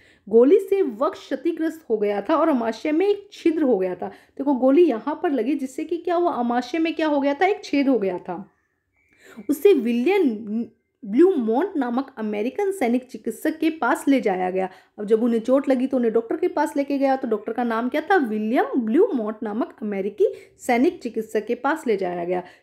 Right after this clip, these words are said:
चिकित्सक ने उनकी जान तो बचा ली, परंतु अमाशय का वह छिद्र भली भांति बंद न कर सके। अब जो, अ, अ, उनके डॉक्टर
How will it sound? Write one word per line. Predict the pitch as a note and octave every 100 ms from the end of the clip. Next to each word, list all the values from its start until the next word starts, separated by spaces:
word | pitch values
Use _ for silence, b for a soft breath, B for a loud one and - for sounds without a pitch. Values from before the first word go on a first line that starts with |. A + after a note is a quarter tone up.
| _
चिकित्सक | - - C4 - G#4+ G#4
ने | F4
उनकी | C#4 C#4+ E4+
जान | B3 A3+ B3+ G4+
तो | D#4+
बचा | G#3+ G3+ G3+
ली, | A#3
परंतु | C#4 A#3+ A#3+ A#3+
अमाशय | B3 A#3 A3+ C4 - F#4+ G4+
का | D#4
वह | C#4 C#4+
छिद्र | D4 - E4 E4
भली | B3+ C#4
भांति | C#4 A#3 A#3
बंद | C4+ B3 D#4+
न | F4+ B3+
कर | -
सके। | G3 G3 - G3 B B B
अब | C4 A3+
जो, | G#3+ C#4+
अ, | - A3
अ, | G3+ G3 - A3
उनके | G#3 G3+ G#3 G#3+ B3 A3
डॉक्टर | F#3+ F#3+ -